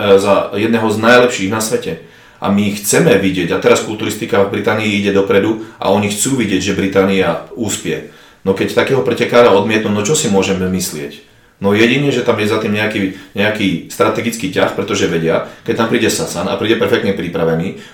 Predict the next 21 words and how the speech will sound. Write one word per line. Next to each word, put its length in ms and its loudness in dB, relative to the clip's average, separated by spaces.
už 160 0
ho 80 10
znova 320 4
nemôžu 400 4
dať 320 4
na 80 2
nejaké 240 2
blbé 320 2
miesto, 240 2
lebo 240 0
už 80 -4
by 80 -2
to 80 -2
bolo 240 4
príliš 320 -2
okaté 640 -2
a 80 0
porazil 400 6
by 80 2
nejakého, 480 4
trepnem, 560 0